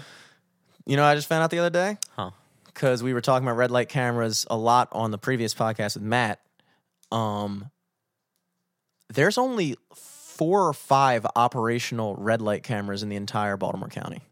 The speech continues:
Speaker 2: Really?
Speaker 1: Yes.
Speaker 2: Interesting.
Speaker 1: 'Cause I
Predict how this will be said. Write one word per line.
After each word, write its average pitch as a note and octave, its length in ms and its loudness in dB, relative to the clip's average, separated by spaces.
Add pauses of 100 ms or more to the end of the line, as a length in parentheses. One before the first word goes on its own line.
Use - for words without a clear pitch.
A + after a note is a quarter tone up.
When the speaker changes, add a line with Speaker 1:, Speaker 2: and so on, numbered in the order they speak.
(300)
Speaker 2:
Really? B2 340 -4 (320)
Speaker 1:
Yes. - 480 -8 (280)
Speaker 2:
Interesting. - 480 -8
Speaker 1:
'Cause B2 140 2
I A#2+ 220 4